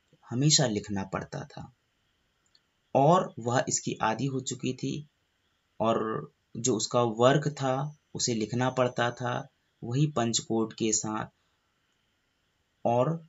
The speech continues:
जो पंच कोड हैं उसे सिखाए गए थे से-, छह साल की उम्र में, और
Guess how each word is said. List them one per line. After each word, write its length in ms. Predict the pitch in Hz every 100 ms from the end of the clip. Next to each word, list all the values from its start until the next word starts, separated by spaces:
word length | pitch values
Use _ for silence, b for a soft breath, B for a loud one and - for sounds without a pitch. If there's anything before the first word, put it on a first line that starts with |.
| -
जो 420 | 110 110 113 113
पंच 320 | 110 123 147 147
कोड 340 | - 123 123
हैं 60 | 131
उसे 460 | 120 - 135 165
सिखाए 600 | 160 - 120 - 120 120
गए 300 | 113 107 104 -
थे 220 | 120 170 - _ _ _ _ _ -
से-, 480 | - 175 - 101 110 -
छह 220 | - 156
साल 360 | 147 110 101 101
की 360 | - 165 208 _ _ -
उम्र 300 | 110 107 107
में, 300 | 107 123 170 - _ _ _ _ -
और 520 | 113 110 107 -